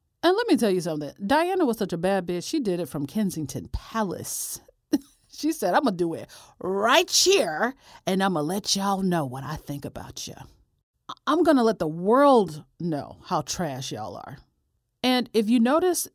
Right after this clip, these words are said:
just the day before this interview was announced, the tabloids were still going in on Meghan for announcing that, uh, you know,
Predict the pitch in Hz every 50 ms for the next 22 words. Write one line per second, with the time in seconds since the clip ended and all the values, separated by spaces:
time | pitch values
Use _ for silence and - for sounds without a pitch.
0 | - 190 180 202 269 311 - - - 269 220 202 220 240 233 - 220 - - 220
1 | 214 180 165 151 139 143 143 - - - 165 190 185 - - 185 190 196 190 175
2 | 196 196 190 196 190 180 196 196 196 202 202 208 208 202 - - - _ _ _
3 | _ _ - _ _ 196 220 208 - 269 294 320 349 320 247 233 226 220 202 202
4 | 214 208 208 214 202 - - 269 269 254 208 214 226 233 233 233 226 240 262 240
5 | 226 220 220 208 214 233 254 254 226 208 202 190 - 196 196 190 180 185 185 196
6 | 202 202 202 190 - 196 185 180 175 180 175 - - _ _ - 180 175 165 160
7 | 147 - - 185 185 175 160 160 156 156